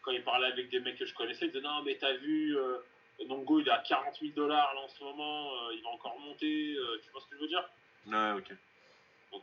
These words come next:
Speaker 1: euh, même, tu vois, les mecs, les baraques qui se payent maintenant en Thaïlande et tout, euh, tu, tu, tu vois que, voilà, les, les
Speaker 2: Non,
Speaker 1: mecs
Speaker 2: l'oseille rentre. L'argent, il
Speaker 1: Ah
Speaker 2: rentre.
Speaker 1: non, l'argent rentre, ils payent les mecs,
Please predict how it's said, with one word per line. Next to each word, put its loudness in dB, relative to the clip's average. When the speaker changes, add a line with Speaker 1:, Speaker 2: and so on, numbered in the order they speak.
Speaker 1:
euh, 4
même, 4
tu -10
vois, 4
les 2
mecs, 0
les -2
baraques 2
qui -20
se -20
payent -4
maintenant -10
en -12
Thaïlande -6
et -4
tout, -6
euh, -2
tu, -18
tu, -18
tu -14
vois 4
que, 0
voilà, 2
les, -2
les -6
Speaker 2:
Non, 4
Speaker 1:
mecs 6
Speaker 2:
l'oseille 4
rentre. 4
L'argent, -4
il 0
Speaker 1:
Ah 2
Speaker 2:
rentre. 4
Speaker 1:
non, 4
l'argent -2
rentre, 4
ils -14
payent -2
les 2
mecs, -4